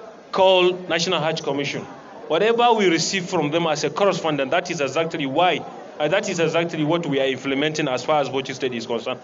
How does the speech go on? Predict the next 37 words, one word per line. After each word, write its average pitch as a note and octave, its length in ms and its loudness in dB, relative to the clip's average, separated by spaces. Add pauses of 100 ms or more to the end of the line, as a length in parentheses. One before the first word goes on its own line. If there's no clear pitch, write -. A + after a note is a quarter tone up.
(180)
As F3+ 140 2
I'm F#3+ 120 2
talking B3 400 0
to - 80 -8
you G#3+ 140 2
right F#3 240 4
now, D#3 240 0 (320)
we F#3+ 220 -2
did F#3 140 -2
not A#3+ 180 4
receive F#3+ 420 -2
any B3+ 240 2
correspondence F3+ 840 -2 (480)
from E3 180 2
the D#3+ 80 2
National E3+ 360 0
Hajj D3+ 220 -2
Commission B2+ 400 -4 (560)
as D#3 220 0
far G3 180 4
as E3+ 120 0
the D3+ 140 -2
issue F#3 280 -2
you D#3+ 120 2
ask E3+ 400 -2 (120)
is D3 160 -4
concerned. B2+ 380 -2 (500)
So G3+ 180 0
to F#3+ 140 -2
make B3+ 180 2
the A#3 100 2
story A3 280 2
very G#3 340 2
short G3 220 0
and E3+ 180 2
very G3 220 2
concisely, F3 680 0